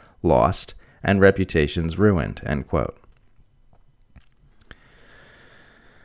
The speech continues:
The most powerful military force ever assembled does not care about human beings and is completely unaccountable to the public.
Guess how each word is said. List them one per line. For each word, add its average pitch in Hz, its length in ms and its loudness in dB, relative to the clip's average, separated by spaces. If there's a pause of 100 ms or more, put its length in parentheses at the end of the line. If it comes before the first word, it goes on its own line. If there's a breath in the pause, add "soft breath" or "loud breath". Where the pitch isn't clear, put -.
(340 soft breath)
The 110 80 0
most 123 240 6
powerful 127 400 6
military 104 480 6
force 78 400 0
ever 80 220 4
assembled 71 880 -2
does 104 220 4
not 107 260 2
care 87 280 4
about 85 300 2
human 85 280 -2
beings 73 720 -6
and 92 120 0
is 92 140 0
completely 101 600 2
unaccountable 87 760 -2
to 82 180 -4
the 73 100 -6
public. 69 560 -4